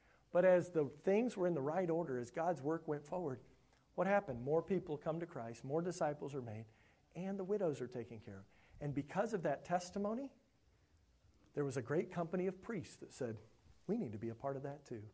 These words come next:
And they trusted in Christ. I think there's many people in our community right around this church that we have a great opportunity to be a light to them.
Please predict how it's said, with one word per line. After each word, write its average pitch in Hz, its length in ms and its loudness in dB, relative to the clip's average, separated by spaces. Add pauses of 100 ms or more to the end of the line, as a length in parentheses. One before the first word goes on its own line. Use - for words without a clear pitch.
(880)
And 135 80 -14
they 120 120 -10
trusted 113 440 -12
in 113 140 -12
Christ. 110 400 -18 (1600)
I 226 60 -4
think 165 220 -2
there's 143 180 0
many 170 220 0
people 139 300 -4
in 131 60 -4
our 127 120 -4
community 131 600 -4 (760)
right 185 320 2
around 202 320 2
this 180 180 0
church - 460 -10 (3000)
that 131 120 -8
we 170 120 0
have 147 140 -2
a 127 40 -4
great 156 280 -2
opportunity 143 720 -6
to 117 80 -6
be 120 140 -6
a 104 60 -6
light 127 400 -6
to 117 80 -10
them. 98 220 -12